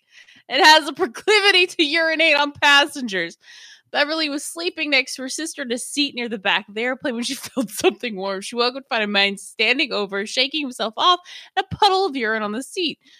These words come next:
She screamed. An off-duty police officer jumped into action to restrain the suspect.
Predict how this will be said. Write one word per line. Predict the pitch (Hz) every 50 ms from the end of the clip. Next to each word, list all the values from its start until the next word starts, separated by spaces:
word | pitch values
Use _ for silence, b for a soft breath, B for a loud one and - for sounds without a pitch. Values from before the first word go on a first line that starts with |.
| b b
She | b - - 320 330 359
screamed. | 349 - - - 427 453 440 415 349 262 196 165 147 - -
An | - 226 -
off-duty | - 285 - - 269 247 240
police | 220 - 226 214 233 -
officer | 202 220 - - 180 185
jumped | 175 170 165 226 285 480 - - 240
into | 202 160 160
action | 92 127 135 151 - - 185 160
to | 151
restrain | 156 156 - - 170 165 170
the | 165 185
suspect. | - 240 240 277 - - - 247 240 220 - _ B